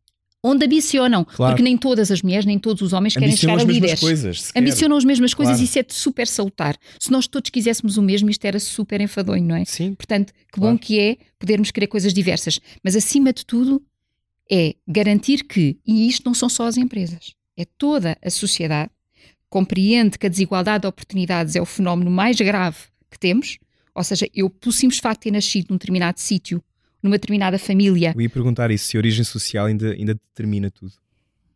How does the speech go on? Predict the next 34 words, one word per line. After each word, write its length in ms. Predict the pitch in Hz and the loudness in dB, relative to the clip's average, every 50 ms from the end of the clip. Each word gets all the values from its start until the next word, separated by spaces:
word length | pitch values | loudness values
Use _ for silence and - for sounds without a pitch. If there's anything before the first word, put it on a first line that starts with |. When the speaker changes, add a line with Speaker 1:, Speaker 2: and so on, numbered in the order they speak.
| _ _ _ _ | _ _ _ _
Speaker 1:
Pode 240 | - 254 247 240 - | -2 -2 -2 -2 -2
terminar, 460 | - 220 220 214 214 196 185 170 175 180 | -2 0 2 4 4 2 2 0 -2 -4
Rui. 240 | - - 170 180 _ _ | -6 -8 -10 -10 _ _
Infelizmente 560 | - 233 226 - 208 208 190 - 208 208 208 - | -2 -2 -2 0 -2 -2 -2 0 -2 -2 -2 -2
pode 180 | - 208 208 | -4 -8 -6
terminar. 400 | - - 202 202 196 190 175 170 | -4 -2 0 0 2 0 0 -2
Speaker 2:
Uhum. 40 | 180 | -4
Speaker 1:
Ou 40 | 170 | -4
seja, 200 | - - 180 196 | -4 -2 -2 -2
o 40 | 185 | -2
facto 200 | - 240 247 - | -2 -4 -2 -2
de 60 | 240 | -4
eu 40 | - | -2
ter 140 | - 220 | 0 0
nascido 300 | 214 220 196 - - 196 | 0 2 0 0 0 0
num 80 | 208 214 | 0 0
determinado 440 | 208 - 214 208 214 226 233 - - | 0 2 2 2 2 2 0 -2 -2
sítio, 380 | - - 220 190 - - 202 | -4 -2 -4 -4 -4 -2 -2
numa, 180 | 196 202 202 208 | 0 0 -2 0
num 100 | - 202 | 0 0
determinado 440 | 196 190 - 208 208 208 214 214 220 | 0 0 0 0 2 2 2 0 -2
local, 220 | 202 - 220 196 196 | -4 -4 -2 0 0
numa 100 | 202 202 | 0 0
determinada 320 | 202 - 208 208 190 202 | -2 -2 -4 -2 -2 -2
família, 480 | - - 208 196 208 208 208 226 226 - - - - - _ - | -2 0 0 2 2 2 2 0 0 -2 -8 -20 -20 -20 _ -6
pode 180 | - 240 233 - | -4 -4 -2 0
significar 540 | - 214 233 220 - 240 - 233 220 220 | 0 2 2 0 0 -2 -2 -2 -4 -4
que 140 | - - 247 | -2 -2 -4
eu 40 | 226 | -4
tenha 380 | - - 214 208 214 214 226 - _ _ - | -2 -2 0 0 2 0 0 -4 _ _ -2
menos 500 | 220 220 226 233 240 247 - - - - _ _ _ _ _ _ _ - | 2 2 4 4 4 2 2 0 -4 -6 _ _ _ _ _ _ _ -6
oportunidades 580 | - 220 - - 240 226 220 226 214 - - - | -6 -6 -4 -2 -2 0 0 0 -2 -4 -6 -10
que 80 | - | -6
tu. 180 | - 254 233 185 | -2 -2 -2 -2